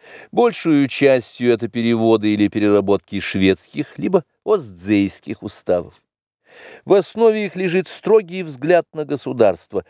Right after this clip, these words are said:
широко понимающий задачи управления. Они подробно и пунктуально излагают состав, круг дел, обязанности, ответственность и дело производства учреждений.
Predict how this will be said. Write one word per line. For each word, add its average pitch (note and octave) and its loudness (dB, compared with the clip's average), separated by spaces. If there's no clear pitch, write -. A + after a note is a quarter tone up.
широко G#2 -2
понимающий A2 -2
задачи A2 -2
управления. F#2+ -8
Они B2 2
подробно G3 2
и G#3 0
пунктуально D3 2
излагают G2 0
состав, - -2
круг G3+ -6
дел, D3 2
обязанности, D3 -2
ответственность D3+ -2
и A#2 -2
дело A#2+ 4
производства G#2 -2
учреждений. F2 -10